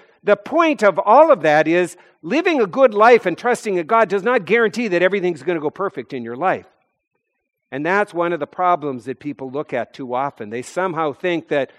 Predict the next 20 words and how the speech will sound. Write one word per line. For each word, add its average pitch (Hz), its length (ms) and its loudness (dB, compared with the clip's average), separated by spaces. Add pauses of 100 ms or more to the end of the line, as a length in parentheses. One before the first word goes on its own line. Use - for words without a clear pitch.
(220)
"Well, 170 220 2
if 151 100 0
I 151 160 4
have 175 360 4
faith 165 320 0
and 135 140 -2
I 135 80 -6
live 151 280 -4
the 151 80 -6
right 143 200 -2
way, 147 320 0 (240)
then 160 140 -4
God's 185 240 2
just 185 140 -6
gonna 175 140 0
give 151 140 -6
me 151 120 -4
blessing 160 480 -2
upon 123 320 -8
blessing." 147 500 -4